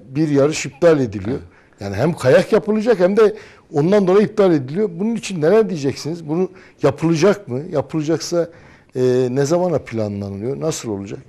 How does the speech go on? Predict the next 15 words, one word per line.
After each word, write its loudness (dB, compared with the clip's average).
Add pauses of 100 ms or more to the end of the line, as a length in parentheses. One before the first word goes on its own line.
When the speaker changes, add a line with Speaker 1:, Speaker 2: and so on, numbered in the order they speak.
(260)
Speaker 2:
Evet -12
hocam, -10
tabii, -6
e, -8 (240)
yıllardır 0
bu -8
yapılıyor. -4 (320)
Türk -14
Kayak 0
Vakfı -2
olarak 0
yapıyoruz. -6
Erzurum -4
Kayak 0
Kulübü, -12